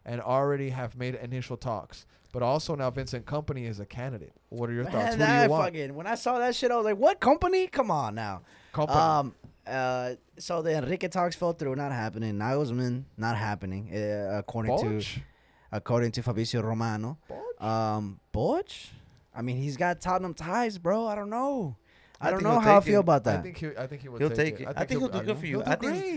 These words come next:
Speaker 1: great.
Speaker 3: I think Luis Enrique would have been really good
Speaker 2: Nah,
Speaker 3: for
Speaker 2: that's
Speaker 3: you.
Speaker 2: not happening. Nagelsmann's not happening.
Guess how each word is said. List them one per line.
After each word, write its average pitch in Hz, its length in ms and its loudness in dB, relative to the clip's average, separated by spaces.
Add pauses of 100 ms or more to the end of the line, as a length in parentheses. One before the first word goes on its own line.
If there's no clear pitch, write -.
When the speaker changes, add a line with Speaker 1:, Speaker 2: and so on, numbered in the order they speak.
(200)
Speaker 1:
great. - 60 -2
Speaker 3:
I 151 80 4
think 196 220 -2
Luis 175 160 0
Enrique 147 420 -2
would 131 140 0
have 127 80 -4
been 120 160 -6
really 127 280 -2
good 120 180 -6
Speaker 2:
Nah, 113 200 -2
Speaker 3:
for 117 60 -2
Speaker 2:
that's 131 200 -2
Speaker 3:
you. 139 60 -4
Speaker 2:
not 127 60 -4
happening. 113 540 -2
Nagelsmann's 117 480 -2
not 101 120 0
happening. 104 500 -2